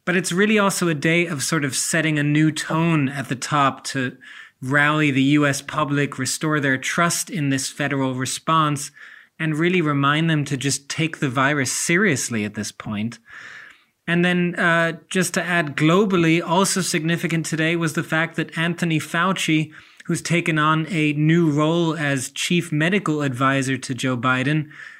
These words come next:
Fauci attended a World Health Organization executive board meeting for the first time, virtually, of course, but still, you know, a signal that the U S intends to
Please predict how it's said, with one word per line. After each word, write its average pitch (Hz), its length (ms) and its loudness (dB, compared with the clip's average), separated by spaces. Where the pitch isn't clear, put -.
Fauci 175 380 0
attended 170 500 0
a 170 140 0
World 160 360 2
Health 180 320 2
Organization 160 760 0
executive 156 640 -2
board 165 320 2
meeting 127 320 2
for 127 140 -4
the 120 100 -4
first 120 380 -2
time, 117 400 -2
virtually, 147 480 0
of 123 140 -6
course, 208 360 0
but 165 160 -2
still, 190 480 0
you 190 140 0
know, 156 240 2
a 160 100 0
signal 170 520 0
that 156 160 0
the 151 100 2
U 156 220 4
S 151 220 0
intends 156 560 -2
to 147 380 0